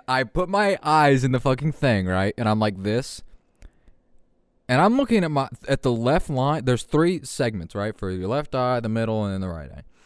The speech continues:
And I'm looking at the left, bro. And I nearly started having a fucking panic attack.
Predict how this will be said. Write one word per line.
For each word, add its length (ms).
And 120
I'm 160
looking 280
at 160
the 80
left, 640
bro. 480
And 160
I 260
nearly 720
started 340
having 420
a 120
fucking 760
panic 400
attack. 520